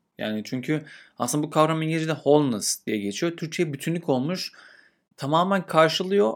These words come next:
ama bütünlük kavramını günlük hayatta kullanıyor muyuz? Yani hiç mesela bir sohbetiniz arasında birisi dururken, "Ya ben bütünlük hissediyorum, bütünlük üzerine konuşalım." gibisinden bir cümle kurdunuz mu? Bütünlük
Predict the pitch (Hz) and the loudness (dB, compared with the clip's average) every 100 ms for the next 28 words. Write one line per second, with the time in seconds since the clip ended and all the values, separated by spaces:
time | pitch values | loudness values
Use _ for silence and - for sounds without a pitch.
0 | - 160 214 170 160 202 247 233 220 226 | -2 -2 0 -2 -2 -2 0 4 4 4
1 | 214 208 165 170 220 214 208 - - 127 | 0 0 0 0 0 0 0 -4 -4 0
2 | 135 175 202 127 - - _ _ - 113 | 2 2 -2 -4 -12 -20 _ _ -6 0
3 | 123 120 - _ _ _ - 156 - 139 | 0 0 -4 _ _ _ -6 -4 -2 -2
4 | 135 135 131 143 139 139 143 135 127 123 | 0 0 0 -2 2 0 0 2 2 2
5 | 131 131 123 120 120 123 123 127 127 127 | -2 -2 0 0 0 -2 -2 -2 -2 -2
6 | - - - _ - 117 113 117 120 120 | -4 -20 -20 _ 4 6 6 2 0 -4
7 | 117 127 127 - 120 117 117 110 113 _ | -2 -4 -4 -4 -2 0 0 -2 -8 _
8 | 104 - 117 123 - - - 123 117 120 | -10 -4 -4 -4 -8 -16 -8 0 0 0
9 | 117 110 - 120 123 117 123 123 120 123 | -2 -6 -2 -2 -2 -2 -2 -2 0 -2
10 | 123 - 113 151 127 101 - _ _ _ | -2 -6 -2 -2 -2 -4 -8 _ _ _
11 | _ - 127 - 127 131 - | _ -12 -6 -2 -2 -4 -10